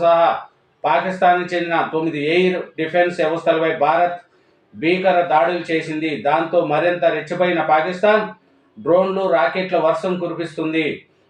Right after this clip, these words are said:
భారత్ వాటినన్నింటినీ గాలుల్లో అడ్డుకొని ధ్వంసం చేసింది. వెరసి, ఆ, సరిహద్దు గ్రామాల్లో ఇప్పుడు యుద్ధ వాతావరణం నెలకొనింది. దీంతో అటు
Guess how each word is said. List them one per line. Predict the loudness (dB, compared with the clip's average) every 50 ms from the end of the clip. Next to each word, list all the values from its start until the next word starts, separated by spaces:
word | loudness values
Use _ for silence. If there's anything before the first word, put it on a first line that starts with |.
| _ -8
భారత్ | -2 0 2 2 4 2 2 0 -2 -4 -10 -12 -12 -14 -14
వాటినన్నింటినీ | -4 -2 0 0 0 -2 -4 -4 -4 -4 -4 -6 -8 -6 -4 -4 -4 -4 -6 -12 -6 0
గాలుల్లో | 2 2 2 2 2 0 0 2 0
అడ్డుకొని | 0 0 -2 -4 -2 -2 -2 -2 -2
ధ్వంసం | -4 -4 -4 -4 -4 -4 -6 -6 -4 -4
చేసింది. | -4 -4 -4 -6 -6 -4 -2 -2 -2 -2 -4 -8 -14 _ _ _ _ _ _ _ _ _ _ _ _ _ _ _ _ _ _ _
వెరసి, | -2 -2 0 0 0 -2 -4 -4 -4 -4 -4 -4 -6 -8 -14 _ _ _ _ -4
ఆ, | -2 -2 0 0 0 -2 -2 -4 -10 -14 -6 -2
సరిహద్దు | 0 2 2 2 0 0 -2 -2
గ్రామాల్లో | 0 2 2 2 4 2 2 2 0 0
ఇప్పుడు | -2 -4 -2 -2 -4
యుద్ధ | -4 -2 0 0 2
వాతావరణం | 4 4 4 2 4 4 4 4 4 2 0
నెలకొనింది. | -4 -4 -4 -4 -4 -4 -4 -4 -4 -2 -2 -2 -4 -4 -8 -14 _ _ _ _ _ _ -10
దీంతో | -4 -2 0 0 0 2 2 2
అటు | 2 2 2 -2 -4 -6 -8